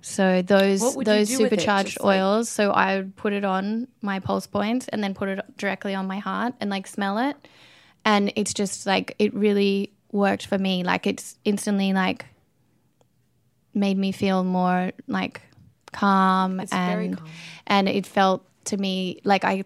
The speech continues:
Speaker 1: feel like the closest thing that I could describe it to is, like, it felt like I was,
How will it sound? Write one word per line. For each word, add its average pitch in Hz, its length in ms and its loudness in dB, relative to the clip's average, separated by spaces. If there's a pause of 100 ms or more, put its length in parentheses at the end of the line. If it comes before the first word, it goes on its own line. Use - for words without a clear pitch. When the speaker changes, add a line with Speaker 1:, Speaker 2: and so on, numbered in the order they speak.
(140)
Speaker 1:
feel 208 140 0
like 202 160 0
the 196 80 -4
closest 190 420 -4
thing 190 380 -4 (360)
that 202 120 0
I 190 100 0
could 190 160 -6
describe 277 380 2
it 254 100 0
to 226 140 -2
is, 214 120 -2
like, 196 220 -2
it 202 160 -4
felt 202 160 2
like 196 160 -2
I 190 60 0
was, 196 300 -4